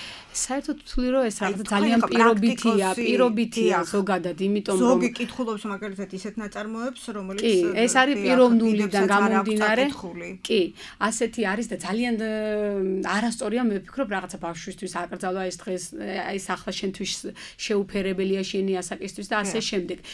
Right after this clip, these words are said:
Speaker 1: თვითონ განსაზღვრავენ ბავშვები, რა არის მათთვის გასაგები, რა არის მისაღები, მაგრამ აი, ჩვენი კლუბის ასაკობრივი კატეგორია იმიტომ არის მერვე კლასიდან მეთორმეტეს ჩათვლით, რომ
Speaker 2: ჩათვლით.
Speaker 1: დაახლოებით ერთნაირი ინტერესი აქვთ ამ ა-,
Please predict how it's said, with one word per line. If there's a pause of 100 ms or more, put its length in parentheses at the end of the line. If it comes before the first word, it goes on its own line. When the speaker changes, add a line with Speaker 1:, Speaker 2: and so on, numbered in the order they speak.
(100)
Speaker 1:
თვითონ
განსაზღვრავენ
ბავშვები, (280)
რა (200)
არის
მათთვის
გასაგები, (260)
რა
არის
მისაღები,
მაგრამ (240)
აი,
ჩვენი
კლუბის (180)
ასაკობრივი
კატეგორია (340)
იმიტომ
არის
მერვე
კლასიდან
მეთორმეტეს
ჩათვლით,
რომ
Speaker 2:
ჩათვლით.
Speaker 1:
დაახლოებით
ერთნაირი
ინტერესი
აქვთ
ამ
ა-,